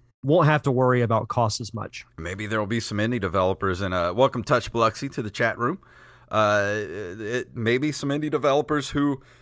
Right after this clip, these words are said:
Speaker 2: wanna do, you know, some Castlevania stuff. Maybe, uh, oh, I don't know. What are some other Konami games that, uh, y-, you know, uh, s-, like Contra?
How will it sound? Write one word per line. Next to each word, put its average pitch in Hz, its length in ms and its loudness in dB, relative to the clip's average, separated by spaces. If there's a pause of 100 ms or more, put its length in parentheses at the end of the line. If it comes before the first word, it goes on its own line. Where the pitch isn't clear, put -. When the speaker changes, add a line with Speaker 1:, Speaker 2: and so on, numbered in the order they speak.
(100)
Speaker 2:
wanna 131 300 2
do, 127 480 0 (420)
you 135 100 -4
know, 78 140 0
some 71 180 -10
Castlevania 92 800 -4
stuff. 104 560 2
Maybe, 82 560 -8
uh, 73 380 -4 (500)
oh, - 100 -10
I 131 140 -8
don't 85 160 -6
know. 69 100 -2
What 92 200 2
are 101 40 4
some 98 200 -6
other 95 160 4
Konami 90 600 -2 (400)
games 92 440 0
that, 92 280 0
uh, 85 380 2
y-, 85 220 -6
you 82 80 -14
know, 73 160 -8
uh, 53 320 -8
s-, - 200 -14
like - 280 -12
Contra? 98 720 2